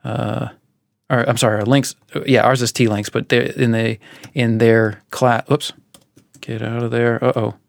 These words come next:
Okay, uh, we'll do that, and we'll save, and then we'll get, uh, read only. Um, you want to, uh, take the result. Oh, default dict is empty. That's the other thing. This is an empty dictionary.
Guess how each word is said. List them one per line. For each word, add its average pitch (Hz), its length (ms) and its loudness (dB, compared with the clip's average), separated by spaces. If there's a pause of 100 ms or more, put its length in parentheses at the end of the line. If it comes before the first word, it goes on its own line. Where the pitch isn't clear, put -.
(840)
Okay, 107 320 -2
uh, 107 240 -4
we'll 107 100 -8
do 110 320 -6 (1080)
that, 147 420 0
and 107 640 -4
we'll 113 100 -10
save, 123 340 -2
and 117 100 -8
then 104 80 -6
we'll 101 80 -6
get, 120 140 -10 (460)
uh, 113 120 -8
read 110 160 -6
only. 107 240 -6 (560)
Um, 117 340 4 (1400)
you 127 140 4
want 127 200 4
to, 120 440 4 (600)
uh, 113 240 2
take 143 180 0
the 160 80 4
result. 139 460 4
Oh, 160 180 2
default 196 340 2
dict - 180 2
is 139 140 0
empty. 165 360 2
That's 185 200 -2
the - 120 -8
other 175 180 2
thing. 127 160 2
This 190 180 2
is 208 120 2
an 165 200 4
empty 175 460 0 (500)
dictionary. 110 720 0